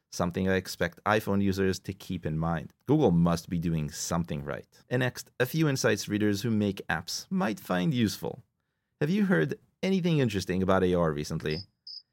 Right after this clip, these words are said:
See, I haven't. Just a few short years ago, however, augmented reality was all the rage. Apple announced A R in the summer of twenty seventeen as part of I O S eleven to much fanfare. If you were there,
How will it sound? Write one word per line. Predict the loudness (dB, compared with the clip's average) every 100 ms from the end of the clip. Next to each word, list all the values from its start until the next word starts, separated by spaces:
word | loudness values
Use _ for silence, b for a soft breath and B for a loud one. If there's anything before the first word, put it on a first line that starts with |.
| _
See, | -12 -2 -2 -2
I | 0 0 0 -4
haven't. | -2 -2 -4 -8 -20 _ -20 -6
Just | -2 -2 -2
a |
few | -2 0 -2
short | 0 0 0
years | 2 2
ago, | 4 6 6
however, | 8 6 6 4 2 _
augmented | 0 2 2 2
reality | 4 6 6 6 4 0 _
was | -4
all | 0 0
the | 2
rage. | 0 -2 -6 -14 _ _ _
Apple | 0 2
announced | 2 2 0 0
A | 2
R | 4 4
in | 2 0
the | 0
summer | 0 0
of | 0
twenty | -2 -4
seventeen | -2 -2 -4 -4 -6 -6 -8 _ _
as | -4
part | -2 2 2
of | 4
I | 4
O | 2
S | 0
eleven | 0 0 0 -4
to | -2 -2
much | 0 0 -2 -8
fanfare. | -8 -8 -8 -12 -12 -16 _ _ _ _
If | 2 2
you | 2 4
were | 6
there, | 6 4 2 0